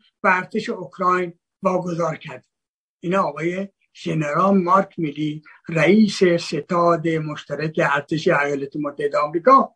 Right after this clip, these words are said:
میگه. ژنرال مارک میلی، رئیس ستاد مشترک ارتش آمریکا، اعلام کرد که احتمال درگیری گسترده، توجه بکنید،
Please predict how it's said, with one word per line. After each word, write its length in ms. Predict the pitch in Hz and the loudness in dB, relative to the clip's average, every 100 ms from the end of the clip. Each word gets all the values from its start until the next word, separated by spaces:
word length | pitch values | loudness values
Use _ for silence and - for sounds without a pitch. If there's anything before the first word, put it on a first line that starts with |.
| - | -4
میگه. 340 | 175 160 - _ _ _ - - - | -4 -2 -6 _ _ _ -20 -16 2
ژنرال 300 | 202 220 226 | 4 6 8
مارک 260 | 220 - - | 6 4 2
میلی، 380 | 220 285 349 - _ - | 2 4 4 2 _ -8
رئیس 340 | 220 285 - | -4 -2 -4
ستاد 400 | 311 233 262 285 | -8 -6 0 0
مشترک 480 | 285 220 - 208 202 208 | 0 -4 -4 -6 -6 -8
ارتش 320 | 180 190 196 | -8 -10 -8
آمریکا، 600 | 190 180 170 170 247 277 - - _ - | -10 -8 -8 -4 -2 -2 -8 -20 _ 2
اعلام 420 | 220 233 302 330 | 4 4 2 0
کرد 220 | 254 202 | -2 -6
که 240 | 214 156 - _ _ _ - | -6 -8 -8 _ _ _ 0
احتمال 1000 | 247 - _ - 247 285 339 311 269 240 | 0 0 _ -4 -2 0 -2 -4 -6 -4
درگیری 680 | 214 214 220 196 214 214 311 254 | -2 0 -2 -6 -6 -2 -4 -4
گسترده، 500 | 214 - 175 156 - | -6 -6 -10 -10 -12
توجه 380 | - 190 180 175 | -8 -6 -6 -8
بکنید، 320 | 135 127 _ | -14 -20 _